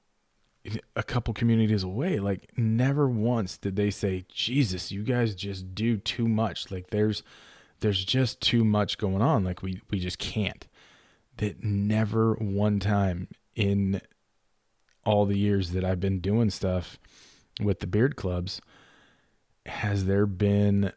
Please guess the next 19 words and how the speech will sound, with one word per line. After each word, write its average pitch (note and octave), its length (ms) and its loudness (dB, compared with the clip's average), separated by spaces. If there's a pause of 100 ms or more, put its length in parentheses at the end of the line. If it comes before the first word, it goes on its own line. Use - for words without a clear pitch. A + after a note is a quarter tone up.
(260)
a G2+ 80 -2
community G2 520 -2
member F#2+ 460 -2
or F#2 140 -4
a F2 40 -4
business F#2+ 640 0
in, G2 400 -2 (320)
in G2 200 -4
this G#2+ 180 0
town A2+ 260 2
specifically A2 640 0
that F#2 220 -2
says, G2+ 400 2 (420)
"We G#2 140 2
just F2+ 240 -4
can't." - 400 -8 (1200)
It, G#2 300 0
it's G#2 340 -4
always, G#2+ 580 4